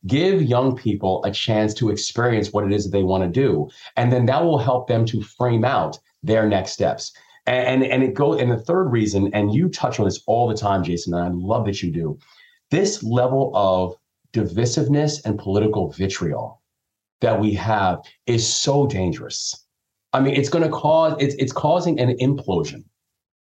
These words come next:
that, and frankly, is more dangerous than any explosion that we are going to see or feel.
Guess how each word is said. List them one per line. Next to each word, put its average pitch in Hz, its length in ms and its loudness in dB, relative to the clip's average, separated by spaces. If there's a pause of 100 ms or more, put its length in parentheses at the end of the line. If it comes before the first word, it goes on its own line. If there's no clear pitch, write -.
(100)
that, 131 300 0
and 117 140 2
frankly, 147 340 2
is 117 100 0
more 117 240 2
dangerous 123 360 0
than 110 140 0
any 110 200 2
explosion - 560 -6 (560)
that 101 260 -2
we 107 120 2
are 101 100 2
going 101 220 2
to 101 80 0
see 95 240 -2
or 92 160 0
feel. - 480 -2